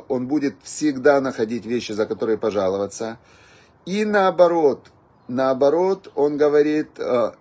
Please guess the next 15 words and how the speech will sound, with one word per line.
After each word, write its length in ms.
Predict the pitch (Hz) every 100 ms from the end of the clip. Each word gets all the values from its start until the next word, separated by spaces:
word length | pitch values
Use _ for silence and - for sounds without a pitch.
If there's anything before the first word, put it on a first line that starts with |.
| _
тот, 260 | - 170 127
для 180 | 131 131
кого 260 | 143 135
важно 500 | 123 123 147 143 127
быть 180 | 113 113
благодарным, 800 | 107 117 113 107 107 104 104 107 -
тот, 220 | 135 131
кто 180 | - 127
решил 500 | 131 127 156 151 117
для 180 | 110
себя, 260 | 104 104 110
принял 340 | 95 127 127
решение 400 | 123 123 139 123
быть 160 | 110 113
благодарным, 720 | 110 107 107 98 95 101 107